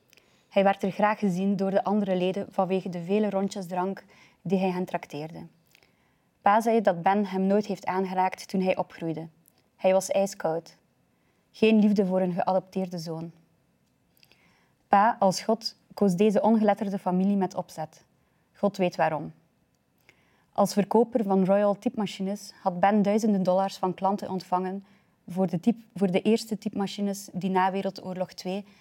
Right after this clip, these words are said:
zouden worden geproduceerd. Royal maakte wapens tijdens de oorlog. Maar pa's waardevolle,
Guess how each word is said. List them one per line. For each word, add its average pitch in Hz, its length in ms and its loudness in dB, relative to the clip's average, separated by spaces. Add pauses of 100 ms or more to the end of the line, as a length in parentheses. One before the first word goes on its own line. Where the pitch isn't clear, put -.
(180)
zouden 190 280 2
worden 185 200 0
geproduceerd. 170 840 -12 (640)
Royal 202 360 4
maakte 190 320 0
wapens 175 360 -2
tijdens 165 300 -12
de - 140 -16
oorlog. - 420 -14 (1300)
Maar 190 260 4
pa's 214 360 0
waardevolle, 202 680 0